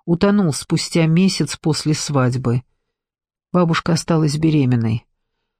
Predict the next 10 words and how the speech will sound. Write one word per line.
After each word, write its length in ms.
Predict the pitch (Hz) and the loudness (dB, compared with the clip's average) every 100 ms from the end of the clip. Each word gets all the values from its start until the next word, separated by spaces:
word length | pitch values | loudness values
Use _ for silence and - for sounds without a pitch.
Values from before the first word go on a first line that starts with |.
| _ - | _ -2
Замуж 380 | 185 190 156 156 | 2 2 2 0
она 160 | 147 | 2
больше 300 | 147 143 - | 2 0 0
так 200 | 147 143 | -2 -2
и 60 | 156 | 0
не 100 | 165 | 2
вышла. 500 | 208 - 185 165 151 _ _ _ _ _ _ _ _ _ _ - | 2 0 0 0 -2 _ _ _ _ _ _ _ _ _ _ -2
Воспитывала 680 | 175 - 170 - 156 156 156 | -2 0 -2 -2 0 0 0
одна 260 | 147 131 | 0 0
дочь. 440 | 127 123 123 - | 0 -2 -4 -8